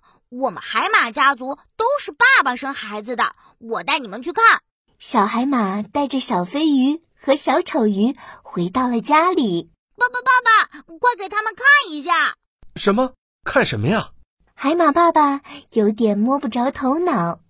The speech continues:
Speaker 2: 小海马着急地说：
Speaker 1: “宝宝，你快把宝宝给他们看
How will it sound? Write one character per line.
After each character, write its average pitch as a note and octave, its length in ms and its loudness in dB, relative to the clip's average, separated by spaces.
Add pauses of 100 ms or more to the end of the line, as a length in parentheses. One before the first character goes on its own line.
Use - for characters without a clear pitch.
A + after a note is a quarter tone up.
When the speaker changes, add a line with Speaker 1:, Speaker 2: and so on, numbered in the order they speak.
(280)
Speaker 2:
小 A3+ 260 2
海 A#3+ 160 0
马 B3 240 0
着 A#3 240 2
急 C4 160 -2
地 D#4 140 0
说： E4 380 4 (760)
Speaker 1:
“宝 C#4 320 -4
宝， G#3 200 -6 (640)
你 D4+ 180 -16
快 E4 160 -2
把 E4+ 160 4
宝 D#4 240 -2
宝 D#4+ 140 -2
给 C#4+ 160 -10
他 E4 100 -8
们 F4+ 160 -10
看 B4 140 -4